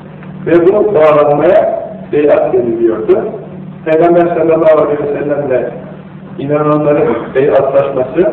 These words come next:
yani bağlanması meşhur beyatlardan birisi Akabe'de olmuştu. Hac için, e,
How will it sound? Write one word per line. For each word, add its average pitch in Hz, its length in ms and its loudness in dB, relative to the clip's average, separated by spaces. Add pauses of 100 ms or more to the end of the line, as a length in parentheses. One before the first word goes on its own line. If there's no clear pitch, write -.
(120)
yani 127 320 0
bağlanması 135 920 2 (360)
meşhur 175 460 2 (380)
beyatlardan - 760 0
birisi 220 460 -2 (260)
Akabe'de 165 440 0
olmuştu. - 540 -6
Hac - 140 2 (220)
için, 349 200 -2 (580)
e, - 40 -10